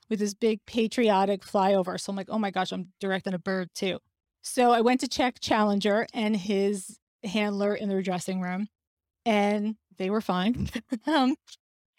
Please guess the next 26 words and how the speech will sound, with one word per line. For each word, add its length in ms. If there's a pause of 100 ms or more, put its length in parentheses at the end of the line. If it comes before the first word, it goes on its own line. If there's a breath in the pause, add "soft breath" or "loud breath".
(120)
and 360
as 140
I 100
walked 340
out 400
of 140
the 100
room 340
of 140
the 120
first 420
bird 400
I'd 220
ever 220
be 140
directing, 640 (920)
I 120
noticed 540
my 140
fertility 640 (360)
doctor 340
office 240
calling 240
from 160
L 160
A. 160